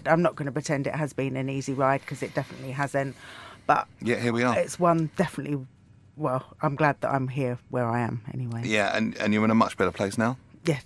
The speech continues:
Speaker 1: Oh, without a doubt. Yes.
Speaker 2: Yeah.
Speaker 1: No, I mean, I, I'm surrounded by a very strong network of people
Speaker 2: For
Speaker 1: as
Speaker 2: sure.
Speaker 1: well. Oh, you know, I've got a wonderful husband, my
Speaker 2: Indeed.
Speaker 1: beautiful girls.
Speaker 2: Kevin, yep.
Speaker 1: And their husbands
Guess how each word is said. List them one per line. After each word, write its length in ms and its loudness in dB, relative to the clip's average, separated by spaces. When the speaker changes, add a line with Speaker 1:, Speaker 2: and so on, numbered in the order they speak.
Speaker 1:
Oh, 200 12
without 320 8
a 20 2
doubt. 380 2
Yes. 300 4
Speaker 2:
Yeah. 160 -2
Speaker 1:
No, 200 8
I 100 10
mean, 180 4
I, 180 6
I'm 120 4
surrounded 640 4
by 340 6
a 60 -10
very 300 6
strong 320 -2
network 420 -4
of 140 -12
people 540 -2
Speaker 2:
For 120 -12
Speaker 1:
as 80 -2
Speaker 2:
sure. 160 2
Speaker 1:
well. 400 2
Oh, 80 -4
you 140 -6
know, 80 -2
I've 80 -8
got 80 -4
a 40 -2
wonderful 380 0
husband, 500 0
my 140 -2
Speaker 2:
Indeed. 160 2
Speaker 1:
beautiful 240 0
girls. 460 4
Speaker 2:
Kevin, 280 0
yep. 200 -6
Speaker 1:
And 200 4
their 140 8
husbands 580 2